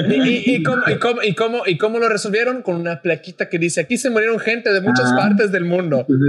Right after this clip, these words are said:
Speaker 2: sí, sí, sí, claro, pues sí.
Speaker 1: Sí,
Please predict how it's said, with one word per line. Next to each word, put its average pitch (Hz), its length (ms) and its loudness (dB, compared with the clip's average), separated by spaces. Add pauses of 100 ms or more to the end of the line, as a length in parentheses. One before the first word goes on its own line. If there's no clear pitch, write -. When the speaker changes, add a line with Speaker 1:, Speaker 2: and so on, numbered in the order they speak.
(100)
Speaker 2:
sí, 143 280 4 (260)
sí, 185 100 4
sí, 120 80 4
claro, 104 420 0
pues - 160 -6
sí. 214 160 0 (1040)
Speaker 1:
Sí, - 140 -2